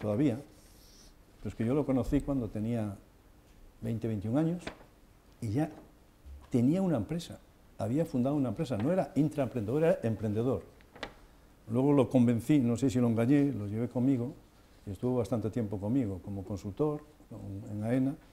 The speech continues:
y luego de-, decidió ser de verdad emprendedor y ha montado su empresa, que es la que ha montado ese libro y está haciendo muchas cosas en ejecución estratégica.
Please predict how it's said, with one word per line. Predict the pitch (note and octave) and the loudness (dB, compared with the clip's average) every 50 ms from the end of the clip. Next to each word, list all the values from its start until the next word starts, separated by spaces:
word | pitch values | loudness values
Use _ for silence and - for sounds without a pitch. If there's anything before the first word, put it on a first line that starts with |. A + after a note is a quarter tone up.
| - - - - - - - - - - | -20 -20 -20 -20 -20 -20 -20 -20 -8 -4
y | - G2 | 0 2
luego | G2+ G#2 A2+ A#2+ | 2 4 4 4
de-, | B2 G#2+ G#2+ - - | 4 2 0 -2 -4
decidió | G#2 G#2+ G2 - A2+ F#2+ G#2 A#2+ C3+ C3+ | -4 -2 -2 -2 -2 0 0 0 0 -2
ser | - - C3+ C3 - | -2 -2 -4 -4 -4
de | A2 G2+ G#2+ | -4 -2 -2
verdad | G#2 G2+ F#2+ A2 B2 - - A2+ | 0 0 0 0 0 0 -2 -4
emprendedor | G2+ F2+ G2 A2+ A2+ A#2 A2+ A#2+ B2+ D3 - - - | -4 -2 -2 -2 -2 0 0 -2 -2 -4 -6 -8 -8
y | F#2 | -6
ha | F#2 G#2 | -4 -2
montado | A2 A2 - A2 G#2 F#2 | -4 -2 -2 -2 -2 -2
su | - A2+ | -2 -4
empresa, | G2 F2 B2 B2 G#2+ - C#3+ F3+ - - - - - - - - - - - - - | -4 -2 -2 -2 -2 -2 -4 -8 -8 -14 -20 -20 -20 -20 -20 -20 -20 -20 -20 -8 -2
que | A2+ A2 | -2 -2
es | A2+ G#2+ | 0 0
la | C3 A2 F#2 - | -2 -4 -4 -4
que | - G2+ G2 - - - | -4 -6 -6 -8 -12 -10
ha | - G#2+ G#2+ G#2 G#2+ | -8 -6 -6 -6 -8
montado | G#2 G2+ F#2+ F2 - - G2+ | -10 -14 -14 -14 -10 -10 -8
ese | G2 A#2 B2 | -4 -2 -2
libro | B2+ C3+ D3+ E3+ D3+ | 0 0 0 0 -2
y | |
está | G2 - - A2+ | -4 -4 -4 -6
haciendo | G#2 - - B2 A2 G#2+ A#2 | -4 -2 -2 -4 -2 -2 -2
muchas | A2+ A2+ A2+ C3 A#2 - | -4 -4 -4 -6 -8 -8
cosas | - A#2+ - C#3 C3 - - - - - - - - | -8 -8 -8 -8 -10 -12 -16 -20 -20 -20 -20 -8 -2
en | - C3 B2 | 0 2 2
ejecución | A2 G2 - F#2+ - F#2+ - A2+ G2+ | 2 0 -2 -6 -6 -4 -4 -4 -4
estratégica. | F#2 - - D2+ - - - - - - | -4 -6 -8 -12 -14 -16 -20 -20 -20 -20